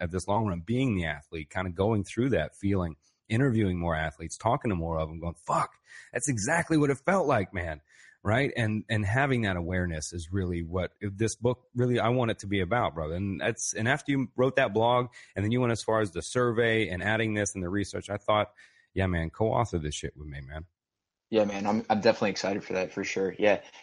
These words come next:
Speaker 2: The blog just really kinda documented exactly what you just said. Like, that was my experience, right? Like, growing up as an athlete, like, from the time I was six years old all the way into, to high school, you know, I talked about, like, my last wrestling match at, at the state championship. And, like, I could,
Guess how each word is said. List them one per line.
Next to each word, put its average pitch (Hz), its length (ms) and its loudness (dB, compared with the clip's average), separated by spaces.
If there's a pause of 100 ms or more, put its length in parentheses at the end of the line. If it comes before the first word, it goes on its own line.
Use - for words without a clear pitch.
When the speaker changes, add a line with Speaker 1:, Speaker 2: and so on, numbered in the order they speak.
(180)
Speaker 2:
The 117 100 0
blog 117 400 8
just 113 140 -4
really 120 160 2
kinda 107 200 0
documented 95 520 2
exactly 98 400 0
what 92 160 0
you 95 100 -2
just 92 240 -4
said. 95 340 -2
Like, 98 200 0
that 107 120 6
was 107 120 2
my 101 220 4
experience, 95 580 -4
right? 98 180 2
Like, 92 240 0
growing 101 300 6
up 98 160 4
as 98 100 4
an 95 80 -2
athlete, 92 420 0
like, 92 160 -2
from 98 200 -6
the 87 80 -12
time 98 160 2
I 92 60 2
was 90 120 -2
six - 300 -2
years 107 180 2
old 104 380 8 (340)
all 107 160 10
the 104 60 6
way 107 160 8
into, 95 380 2
to - 120 0
high 107 200 8
school, 110 280 2
you 107 80 4
know, 101 100 4
I 95 60 6
talked 101 260 4
about, 101 220 8
like, 92 160 0
my 95 200 -2
last 98 440 8
wrestling 101 380 2
match 101 280 2
at, 95 120 4
at 92 120 -2
the - 60 -8
state 101 380 0 (320)
championship. 107 720 2
And, 92 80 -4
like, 90 140 -2
I 104 80 4
could, 98 180 -2